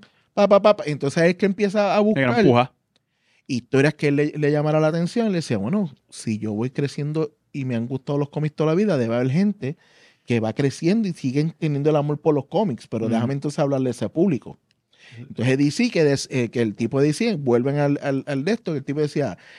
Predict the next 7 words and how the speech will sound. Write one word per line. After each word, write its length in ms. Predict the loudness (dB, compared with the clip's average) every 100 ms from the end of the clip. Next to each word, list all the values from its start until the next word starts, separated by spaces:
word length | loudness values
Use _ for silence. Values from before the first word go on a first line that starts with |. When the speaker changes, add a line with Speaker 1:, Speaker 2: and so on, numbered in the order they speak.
| -16 -2
Speaker 1:
"Los, 220 | 0 0 2
los 240 | 2 2
superhéroes 500 | -2 0 2 4 4
son 160 | 4 2
pa' 160 | 4
los 140 | 4 4
niños". 480 | 4 2 2 -2